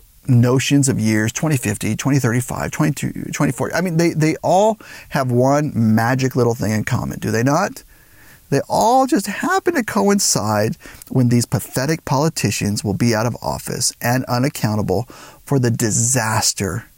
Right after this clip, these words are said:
that has followed. And the disaster that has followed is truly a disaster. Go to Appalachia and look at a former coal community and see the urban rot,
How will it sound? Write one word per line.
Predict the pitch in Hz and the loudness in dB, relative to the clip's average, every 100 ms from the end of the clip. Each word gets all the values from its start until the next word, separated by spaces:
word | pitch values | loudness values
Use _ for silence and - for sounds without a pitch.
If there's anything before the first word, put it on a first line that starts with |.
| _ _ - _ | _ _ -20 _
that | - 113 | -4 -2
has | 107 | -2
followed. | - 101 95 - - - _ - - - - | -2 -2 -2 -4 -8 -14 _ -20 -20 -20 -6
And | 160 185 | 0 2
the | |
disaster | 175 151 170 190 185 208 | 4 4 2 2 0 0
that | 185 175 | 2 2
has | 165 | -2
followed | - 156 160 147 - | -2 0 2 0 0
is | 160 160 160 - - - | 2 2 2 -2 -8 -12
truly | - - 135 117 107 101 - _ - | -4 2 4 2 0 -4 -10 _ -6
a | |
disaster. | 113 113 104 76 - - - - - - | -2 -2 -2 -4 -6 -10 -8 -10 -12 -12
Go | - | -10
to | 320 | -6
Appalachia | - 165 - 104 92 - 127 151 - _ _ _ _ - - _ _ _ - | -4 -4 -2 -2 -2 -2 -2 -2 -4 _ _ _ _ -20 -20 _ _ _ 0
and | 135 | 2
look | 151 | 2
at | 151 | 2
a | 123 | 0
former | - 139 131 | 0 2 2
coal | - - 110 117 | -2 -4 -4 -2
community | 139 131 131 143 170 - _ _ _ _ _ _ _ _ _ _ _ _ _ - _ _ _ _ _ - | 2 4 4 4 0 -6 _ _ _ _ _ _ _ _ _ _ _ _ _ -20 _ _ _ _ _ -4
and | 139 | -2
see | - - 156 170 175 - _ - _ - | 0 2 4 4 2 -2 _ -20 _ -4
the | 123 127 117 104 95 - - - | 0 2 2 2 -2 -6 -12 -2
urban | 120 117 117 95 | 0 2 0 0
rot, | 92 76 73 - - | -2 -4 -6 -8 -10